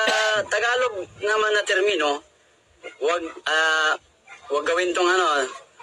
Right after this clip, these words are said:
wag magko-comment ng padikit o kaya pasukli. Kaya pabalik doon sa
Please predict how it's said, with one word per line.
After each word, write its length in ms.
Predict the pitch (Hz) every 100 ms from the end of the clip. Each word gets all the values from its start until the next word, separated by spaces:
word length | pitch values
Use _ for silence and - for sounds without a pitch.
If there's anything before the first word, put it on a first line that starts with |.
| -
wag 160 | 143
magko-comment 560 | 151 156 170 185 196 180
ng 160 | 165 143
padikit 640 | 131 151 - 175 190 196
o 80 | 143
kaya 240 | 160 170
pasukli. 720 | - 151 - - 165 180 185 - - - _ _ - -
Kaya 260 | 151 160
pabalik 400 | 160 160 170 175
doon 140 | 180
sa 80 | 180